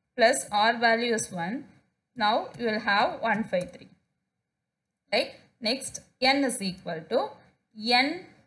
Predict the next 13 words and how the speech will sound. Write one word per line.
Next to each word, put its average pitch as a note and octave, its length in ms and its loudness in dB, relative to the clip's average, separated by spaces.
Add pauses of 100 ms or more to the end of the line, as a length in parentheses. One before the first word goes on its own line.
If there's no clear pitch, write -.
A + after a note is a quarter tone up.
(640)
by A3+ 260 2 (100)
ten. F3+ 240 -8 (200)
It G3 140 -8
is F#4+ 300 0 (360)
one A3+ 360 2 (280)
by G3+ 460 2
ten. D#3 240 -10 (380)
It G3+ 120 -4
is B3+ 320 2
zero B3+ 300 4
point A#3 460 -2 (800)
something, F3+ 480 -4 (480)
right? - 200 2